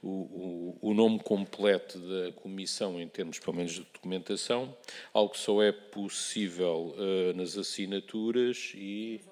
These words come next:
e nos ofícios em si, porque até mesmo no sistema informático isso não é possível.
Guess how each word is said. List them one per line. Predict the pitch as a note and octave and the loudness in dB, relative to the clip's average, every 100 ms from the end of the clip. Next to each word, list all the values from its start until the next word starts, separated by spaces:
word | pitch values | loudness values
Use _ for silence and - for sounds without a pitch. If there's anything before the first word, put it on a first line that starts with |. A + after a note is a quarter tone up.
| - - - - | -20 -20 -12 0
e | G2+ | 2
nos | G#2 F#2+ | 4 6
ofícios | G2 - G#2 - F#2 | 4 4 0 0 -2
em | G#2 | -2
si, | G2+ A#2 | 0 0
porque | - - G#2 | -2 -2 0
até | A2 | 4
mesmo | G2+ F2+ F#2+ | 4 2 0
no | F2 | -2
sistema | - F#2 | 0 -2
informático | E2+ F2+ F2+ F2+ - | -2 0 2 0 -2
isso | - - | -8 -6
não | F2 | -8
é | |
possível. | D#2+ - - - | -6 -4 -6 -10